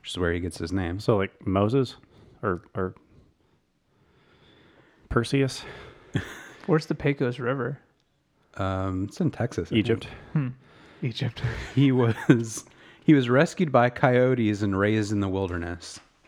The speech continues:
Speaker 2: Like Nell
Speaker 3: Like
Speaker 2: from the
Speaker 3: Nell.
Speaker 2: movie Nell.
Speaker 3: <laughs> Are you Nell? From the movie
Speaker 1: Aw.
Speaker 3: Nell?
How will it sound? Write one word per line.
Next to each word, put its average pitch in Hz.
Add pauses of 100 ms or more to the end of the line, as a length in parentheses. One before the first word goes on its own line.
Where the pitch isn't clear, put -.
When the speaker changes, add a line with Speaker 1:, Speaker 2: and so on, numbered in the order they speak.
(1080)
Speaker 2:
Like 98
Nell 110 (440)
Speaker 3:
Like 135
Speaker 2:
from 113
the 110
Speaker 3:
Nell. 139
Speaker 2:
movie 107
Nell. 98
Speaker 3:
<laughs> 208
Are 160
you 139
Nell? 131 (380)
From 220
the 202
movie 190
Speaker 1:
Aw. 156
Speaker 3:
Nell? 165